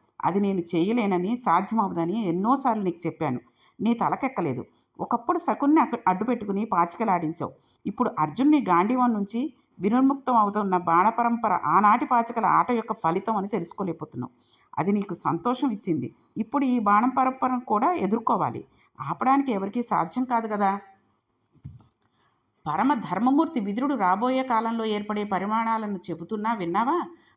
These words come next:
మహాపతివ్రత అయిన ద్రౌపదీదేవిని సభలోకి ఈడ్పించి అవమానించావు. ఆ పాప ఫలితం, ధర్మానుష్ఠానం చేసే పాండవుల అవమానం చేసిన పాప ఫలితం కట్టి కొడపకుండా ఉంటాయా? అది ఇప్పుడు అనుభవంలోకి వస్తోంది.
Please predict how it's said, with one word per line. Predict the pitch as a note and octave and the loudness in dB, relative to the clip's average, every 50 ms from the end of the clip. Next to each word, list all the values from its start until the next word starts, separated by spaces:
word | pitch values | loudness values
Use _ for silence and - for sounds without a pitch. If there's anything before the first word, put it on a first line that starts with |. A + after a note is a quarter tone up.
| - | -10
మహాపతివ్రత | D3 D3 D3+ F#3 G3+ - G#3 G#3 G3 G3+ A3+ A3+ A3+ A3+ A3+ | -8 -4 0 2 2 2 2 0 -4 -4 -4 -6 -6 -6 -6
అయిన | G#3 G3+ G3+ G3 | -6 -6 -6 -6
ద్రౌపదీదేవిని | F#3 F#3 F3 F#3 F#3 A#3 A#3 B3 G#3+ A3+ A3 G3+ G3 F#3 | -4 -4 -4 -4 -4 -4 -4 -2 0 0 0 -2 -2 -2
సభలోకి | - G3+ F3 E3+ F#3 A3 B3 A#3+ A#3+ | -2 -2 -2 0 0 -2 -2 -2 -2
ఈడ్పించి | A3+ A3 G#3+ G#3+ - B3+ B3 - A#3 | -2 -4 -4 -4 -6 -6 -4 -2 0
అవమానించావు. | F3 F3 F#3 G#3 - G#3+ F#3 E3+ - D#3+ C3 - - _ _ _ _ _ _ _ - - | 0 0 2 2 0 0 0 -4 -6 -8 -10 -12 -14 _ _ _ _ _ _ _ -2 2
ఆ | D#3+ F3+ F#3+ | 4 4 4
పాప | - G3 F#3 G3+ G#3 B3+ | 4 4 2 2 2 0
ఫలితం, | A#3+ B3+ A#3+ G#3+ - - G3+ A3+ G#3+ F#3 | 0 -2 -2 -2 -2 -2 -2 -2 -2 -2
ధర్మానుష్ఠానం | E3+ F3+ G3+ A3 A3+ A#3 G#3 G#3 - - G3 G3 F#3+ G3+ | -2 2 4 4 4 4 2 -2 -4 -4 -4 -4 -2 -4
చేసే | F3+ F3+ - G3+ | -6 -6 -6 -8
పాండవుల | F#3 - - E3 E3 F#3 A3 A#3 A3+ G#3+ G3+ - - D3+ | -6 -2 0 2 2 4 2 2 0 0 -2 -2 -2 -2
అవమానం | D3+ F3 G3 G#3+ G#3+ G#3+ G3+ G3+ G3+ G3+ | -2 0 2 2 2 2 2 -2 -4 -6
చేసిన | F#3 F3+ - F3+ E3+ | -8 -6 -6 -8 -8
పాప | E3+ - D3+ D#3+ E3+ - G#3 | -4 -2 0 0 0 0 -2
ఫలితం | - G3+ F3+ D#3+ - F3 A3 A#3+ - _ _ _ _ _ _ _ _ - | -6 -6 -6 -4 -4 -6 -6 -6 -10 _ _ _ _ _ _ _ _ -4
కట్టి | F#3 F3+ - - E4 E4+ | -4 -4 -2 -2 -2 0
కొడపకుండా | - A#3 A3+ A#3 - - A3+ A3 G#3+ | 0 0 -2 -2 -4 -4 -2 0 0
ఉంటాయా? | G#3 F#3 E3 F#3+ F#3 F3 D#3+ D#3 F#3 A3+ - - _ _ _ _ _ - - | 0 0 0 0 0 0 0 -2 -4 -6 -8 -14 _ _ _ _ _ -2 -2
అది | E3 F#3+ A3 | -2 0 -2
ఇప్పుడు | G#3 G3+ - G3+ F#3 | -4 -4 -4 -2 0
అనుభవంలోకి | D#3 D#3+ F3 F#3 A3 A#3+ B3 A#3+ A#3+ A#3+ G#3+ | 0 0 0 0 -2 0 0 0 -2 -2 -2
వస్తోంది. | F3 E3 - - F3 D3 C#3+ D3 - | -4 -4 -4 -6 -8 -8 -8 -10 -14